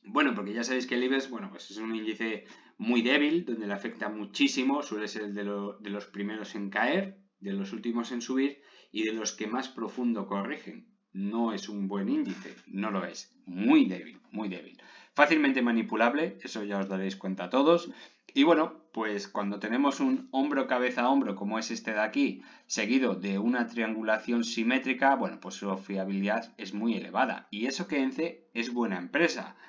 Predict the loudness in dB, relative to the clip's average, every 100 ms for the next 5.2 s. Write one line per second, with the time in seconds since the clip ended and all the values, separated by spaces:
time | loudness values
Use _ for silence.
0 | -6 -2 -2 0 0 2 2 4 4 2
1 | 2 2 2 -2 -4 -2 -2 0 -2 -2
2 | -2 0 -2 -2 -10 -20 -6 -4 -4 -4
3 | 0 2 2 2 -2 0 0 2 0 0
4 | 0 -2 -2 -6 -8 -10 -6 -4 -4 -4
5 | -4 -6